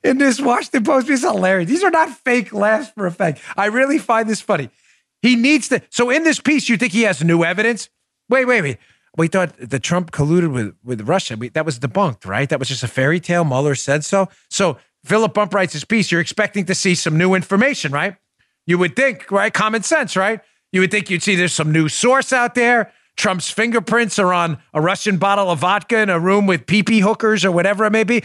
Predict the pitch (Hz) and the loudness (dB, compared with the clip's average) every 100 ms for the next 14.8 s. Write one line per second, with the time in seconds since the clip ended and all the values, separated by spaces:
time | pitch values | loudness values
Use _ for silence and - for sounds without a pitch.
0 | - 302 359 349 294 - _ _ 240 285 | -2 0 2 2 0 -4 _ _ 0 2
1 | 226 214 - _ _ _ 277 302 247 262 | 0 -4 -6 _ _ _ 0 0 2 0
2 | 254 240 247 214 240 190 - - 240 240 | 2 2 2 2 0 -2 -4 -2 0 2
3 | 240 208 - 233 233 220 214 202 180 190 | 2 0 2 2 2 0 0 0 0 2
4 | 226 220 208 285 285 - _ - 240 214 | 2 0 0 0 0 -4 _ -2 0 -2
5 | - _ 233 233 302 381 277 240 247 220 | -6 _ -2 2 2 2 0 0 2 2
6 | - 190 233 - 233 285 - 247 - 208 | 0 0 0 2 0 0 -2 -6 0 -2
7 | 165 _ 196 - 226 190 208 214 196 190 | -2 _ -4 0 0 0 0 2 2 2
8 | 180 175 165 - 165 165 160 143 151 135 | 0 0 -2 0 0 0 0 -2 -6 -2
9 | 151 120 - - - 160 147 120 233 - | -2 -4 -12 -12 -4 -2 -2 0 0 0
10 | 262 254 220 175 240 214 - - 202 202 | 0 0 0 2 2 0 -4 -2 0 0
11 | 262 262 156 147 139 - _ 175 165 - | 0 2 2 0 -2 -10 _ -2 -2 0
12 | 185 - 117 151 - _ - - - 196 | 0 0 0 -4 -4 _ -20 -6 -2 -2
13 | - _ 294 320 - 285 226 269 247 240 | -2 _ -2 0 0 0 2 0 0 0
14 | 240 247 233 214 170 - 127 - | 2 0 0 0 -2 0 -6 -6